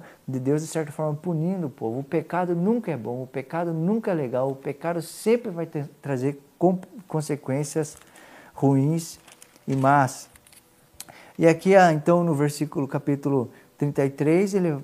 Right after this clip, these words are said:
é, vai falar da tenda do encontro, que era um lugar onde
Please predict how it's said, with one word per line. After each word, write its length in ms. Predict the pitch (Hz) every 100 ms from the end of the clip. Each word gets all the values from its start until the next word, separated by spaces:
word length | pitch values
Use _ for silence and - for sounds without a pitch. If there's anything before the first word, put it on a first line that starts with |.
| - -
é, 360 | 123 120 120 117 120
vai 100 | -
falar 220 | 127 143 139
da 160 | 151
tenda 380 | 139 - 202 226
do 120 | 165
encontro, 680 | 151 - 135 160 180 196 185 - - _ _
que 80 | -
era 160 | 131 135
um 80 | 135
lugar 380 | 120 123 135
onde 480 | 131 135 139 135 117